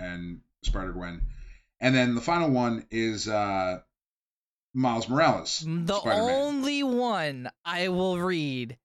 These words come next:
Speaker 2: is that one.
Speaker 1: Yeah. This one I think looks pretty cool. They, it shows Miles Morales because, and here's the weird thing, like,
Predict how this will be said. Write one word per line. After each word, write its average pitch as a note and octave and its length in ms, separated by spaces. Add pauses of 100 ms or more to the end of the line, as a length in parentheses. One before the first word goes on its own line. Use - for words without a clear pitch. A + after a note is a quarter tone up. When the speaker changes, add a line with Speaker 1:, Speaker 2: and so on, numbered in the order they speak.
(420)
Speaker 2:
is C#3+ 140
that D3 200
one. A#2 220 (680)
Speaker 1:
Yeah. - 260 (800)
This B2+ 360
one D3 140
I C3+ 100
think C3 200
looks A#2+ 200
pretty A#2 240
cool. A2+ 440 (360)
They, G#2+ 680 (300)
it A2+ 180
shows B2 640 (360)
Miles B2+ 340
Morales A#2 580 (240)
because, C#3+ 300
and D3+ 200
here's E3+ 300
the E3+ 80
weird D3+ 240
thing, A2+ 180
like, G#2 320